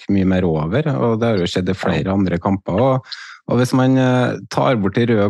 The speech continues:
Speaker 1: kortene, da, og, og begynner å tenke på hvor mye mange poeng Haugesund potensielt sett har mistet der, så kan man jo se hva det ville ha utgjort på tabellen, da.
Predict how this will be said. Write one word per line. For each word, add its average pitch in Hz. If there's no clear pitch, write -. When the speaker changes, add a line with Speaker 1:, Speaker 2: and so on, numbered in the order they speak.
Speaker 1:
kortene, 110
da, 139
og, 120
og 110
begynner 113
å 95
tenke 101
på 98
hvor 98
mye 98
mange 101
poeng 90
Haugesund 90
potensielt 92
sett 92
har 92
mistet 95
der, 139
så -
kan 180
man 113
jo 113
se 113
hva 113
det 113
ville 107
ha 104
utgjort 90
på 95
tabellen, 92
da. 147